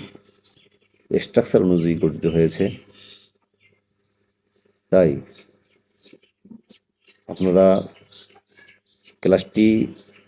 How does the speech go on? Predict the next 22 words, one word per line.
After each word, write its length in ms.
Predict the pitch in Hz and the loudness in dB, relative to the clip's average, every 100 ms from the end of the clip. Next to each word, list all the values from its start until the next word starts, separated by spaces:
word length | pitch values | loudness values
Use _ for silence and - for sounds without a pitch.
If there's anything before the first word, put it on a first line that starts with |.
| _ - - | _ -20 -12
স্কিপ 260 | - - 98 | -12 -4 -2
না 200 | 90 87 | 0 0
করে 260 | - 90 - | 0 -2 -2
A 60 | - 85 | -6 -6
to 60 | |
Z 80 | 92 95 | -2 -2
দেখুন, 520 | 90 98 117 131 160 - - _ _ _ _ _ - | 0 0 0 -4 -8 -16 -20 _ _ _ _ _ -4
তাহলে 540 | 87 92 80 82 151 - _ _ _ _ _ _ _ _ _ _ _ _ _ _ _ _ _ _ - | 0 2 2 0 -4 -14 _ _ _ _ _ _ _ _ _ _ _ _ _ _ _ _ _ _ -6
এই 100 | 92 | -2
ক্লাসটি 360 | 92 - - | 0 -2 -4
দেখে 200 | 92 90 | -2 0
আপনাদের 360 | 90 92 90 85 | 0 0 -4 -4
যে 160 | 82 87 | 0 0
অভিজ্ঞতা 420 | 78 78 85 85 | 0 -2 -2 0
হবে, 300 | 82 80 87 107 - _ - _ _ _ _ _ _ _ _ _ _ _ - - _ _ _ | -2 2 0 0 -10 _ -20 _ _ _ _ _ _ _ _ _ _ _ -20 -20 _ _ _
সেই 260 | - 95 | -4 0
অভিজ্ঞতায় 600 | 92 85 85 92 90 80 - - - _ _ _ _ _ - | 2 0 0 2 2 2 -2 -10 -20 _ _ _ _ _ -16
আপনারা 260 | - 90 87 | -8 -4 -2
এই 220 | 90 98 | 0 0
ধরনের 400 | 90 87 85 78 - _ - | 0 0 0 -2 -6 _ -10
হাজার 220 | 92 107 | -2 0
হাজার 340 | 98 87 87 | 0 2 2